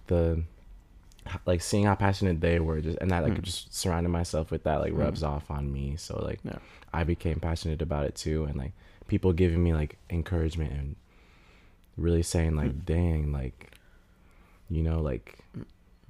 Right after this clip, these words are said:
Speaker 1: this, like, you're good," you know?
Speaker 2: Yeah.
Speaker 1: Some, like, s-, just, like, little things like that makes you wanna make, like, another song, and, like,
Speaker 2: Yeah.
Speaker 1: you make another and another, and it's, like, fun, you know? And, like,
Speaker 2: Uh,
Speaker 1: we've done show, like, we've done, like, a show at least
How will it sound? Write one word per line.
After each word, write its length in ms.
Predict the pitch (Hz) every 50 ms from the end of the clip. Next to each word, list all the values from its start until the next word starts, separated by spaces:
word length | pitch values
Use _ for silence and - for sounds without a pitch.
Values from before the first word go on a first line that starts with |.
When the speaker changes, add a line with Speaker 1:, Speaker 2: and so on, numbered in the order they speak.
| 107 -
Speaker 1:
this, 240 | - 78 76 80 80
like, 220 | 73 80 76 78
you're 160 | 80 85 90
good," 440 | 82 76 82 87 87 82 76 73 80
you 80 | 76 76
know? 60 | 131 139
Speaker 2:
Yeah. 260 | 135 131 117 107 107 - - - -
Speaker 1:
Some, 280 | - - 107 104 101 - -
like, 160 | - 85 87
s-, 160 | - - - - 107 104
just, 200 | - 117 - -
like, 100 | 120 98
little 240 | 92 98 104 107 104
things 220 | - 107 101 101
like 160 | 95 87 85 -
that 180 | 87 85 87
makes 240 | 85 82 82 - -
you 80 | - 85
wanna 160 | 85 85 85
make, 220 | 80 78 78 76 -
like, 140 | 71 71 -
another 460 | 69 76 76 76 76 78 76 76 76
song, 320 | - - 80 78 73 67
and, 100 | 65 65
like, 80 | 62 -
Speaker 2:
Yeah. 140 | 113 87 76
Speaker 1:
you 60 | 76
make 120 | 78 76 80
another 300 | 78 78 76 73 76 76
and 100 | 76 73
another, 320 | 71 71 71 71 71 73
and 100 | 73 78
it's, 120 | 80 - -
like, 140 | 62 - -
fun, 440 | - - 71 62 58 - - 90 - _ - -
you 100 | 50 52
know? 220 | 65 67 76 92 - - - - - - - - - -
And, 80 | - -
like, 140 | 135 123 107
Speaker 2:
Uh, 80 | 104 -
Speaker 1:
we've 160 | 82 85 80
done 220 | 95 95 92 87
show, 480 | 85 - - - 92 87 87 85 85 - - - - - - -
like, 100 | - 92
we've 120 | 101 95
done, 200 | 104 113 110 107
like, 260 | 104 92 85 - - - - - _ _ - - - - - - - -
a 100 | - 95
show 480 | - - - 110 107 107 104 104 104 -
at 140 | - 101 98
least 320 | 95 98 95 92 - -